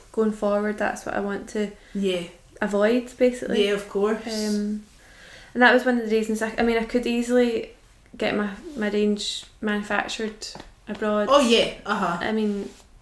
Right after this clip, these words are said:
Speaker 1: and get, like, small runs of it and order thousands of pieces or hundreds of
Speaker 2: Mm.
Speaker 1: pieces for starting off, but then I don't want to be left with a surplus stock.
Speaker 2: No.
Speaker 1: It's wastage.
Speaker 2: Of course.
Speaker 1: Um, and then from a business point of view,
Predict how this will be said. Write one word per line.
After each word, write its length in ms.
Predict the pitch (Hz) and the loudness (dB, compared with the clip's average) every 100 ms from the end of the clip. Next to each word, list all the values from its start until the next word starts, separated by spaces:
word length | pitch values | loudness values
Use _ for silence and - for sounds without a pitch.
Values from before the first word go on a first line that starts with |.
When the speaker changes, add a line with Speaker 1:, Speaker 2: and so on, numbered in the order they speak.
| _ _ | _ _
Speaker 1:
and 100 | 208 | -8
get, 200 | 208 - | -4 -4
like, 180 | - - | -4 -8
small 340 | - 214 208 202 | -6 -4 -2 -2
runs 280 | 202 202 | -4 -4
of 200 | 208 202 | -4 -4
it 120 | 208 - | -4 -2
and 160 | 202 | -2
order 480 | 190 202 196 202 202 - - - - - - | 0 -2 0 -4 -4 -14 -20 -20 -20 -20 -20
thousands 420 | - 214 208 208 | -8 -6 -4 -4
of 100 | 208 | -6
pieces 340 | - 208 226 208 | -12 -12 -8 -6
or 60 | |
hundreds 360 | 190 202 165 220 | -2 0 2 2
of 60 | 247 | 4
Speaker 2:
Mm. 60 | |
Speaker 1:
pieces 360 | 247 220 180 180 | 4 2 0 -4
for 100 | 208 | -8
starting 320 | - 208 208 | -6 -4 -2
off, 220 | 208 214 - | -4 -6 -4
but 140 | - | 0
then 300 | 226 226 220 - - - | 0 0 -2 -6 -18 -10
I 40 | - | -2
don't 160 | 220 220 | 2 2
want 220 | 214 - | 0 -4
to 100 | - | -4
be 60 | |
left 300 | 214 202 208 | -2 0 -2
with 100 | 240 | -6
a 80 | 226 | -8
surplus 500 | 226 214 208 - 202 | -8 -8 -8 -10 -12
stock. 340 | - 220 220 202 | -8 -6 -2 -2
Speaker 2:
No. 180 | 180 165 | -2 -4
Speaker 1:
It's 200 | - 214 | -10 -4
wastage. 800 | 220 226 226 - 233 226 - - - - | 2 2 0 -4 -4 -4 -10 -16 -18 -20
Speaker 2:
Of 160 | - | -18
course. 360 | - 175 185 190 240 | -8 -4 -2 -4 -4
Speaker 1:
Um, 480 | 214 208 202 196 - | -2 -2 -2 -4 0
and 120 | 240 | 0
then 140 | 233 | 2
from 140 | 220 226 | 0 -2
a 40 | |
business 340 | 214 214 269 | -2 -2 -4
point 240 | - 254 254 | -4 -4 -4
of 100 | 254 | -2
view, 300 | 262 262 | 0 0